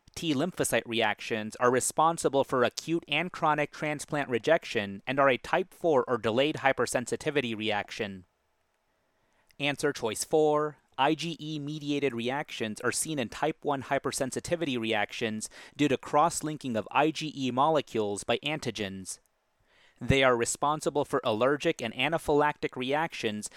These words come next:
which occur rapidly and present with urticaria,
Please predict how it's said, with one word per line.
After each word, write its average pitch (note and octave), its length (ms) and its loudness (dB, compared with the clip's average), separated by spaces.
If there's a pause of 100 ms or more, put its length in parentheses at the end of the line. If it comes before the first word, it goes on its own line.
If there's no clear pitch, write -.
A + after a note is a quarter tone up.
(140)
which D3 160 0
occur D#3+ 380 0
rapidly C3+ 680 2
and C#3+ 140 -4
present C3 340 -2
with - 200 -2
urticaria, D3 880 2